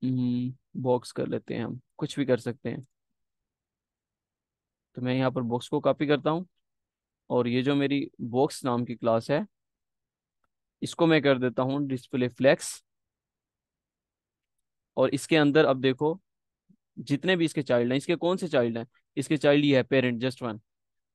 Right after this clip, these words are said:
तो मैं इसको कर दूंगा justify content center, align item center, ठीक है। ओके, अब ये सेंटर में आ गया, ये देखो ये सेंटर में आ चुका है,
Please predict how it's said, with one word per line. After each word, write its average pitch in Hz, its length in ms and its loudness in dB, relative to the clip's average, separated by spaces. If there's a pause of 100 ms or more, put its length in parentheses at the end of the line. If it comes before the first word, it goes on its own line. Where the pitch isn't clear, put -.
(120)
तो - 60 -4
मैं 139 120 0
इसको 143 200 -4
कर 135 160 0
दूंगा 131 260 0
justify 147 500 0
content 135 440 0
center, 135 360 0
align 131 340 2
item 117 220 -4
center, 123 340 -10 (4000)
ठीक 135 420 -6
है। 143 160 -4 (2750)
ओके, 131 180 2
अब 135 160 4
ये 147 100 6
सेंटर 131 280 0
में 120 120 0
आ 110 120 0
गया, 110 140 -4 (100)
ये 127 180 2
देखो 110 240 -6
ये 123 100 -2
सेंटर 123 300 -2
में 120 120 -2
आ 110 80 -2
चुका 113 260 -10
है, 117 120 -12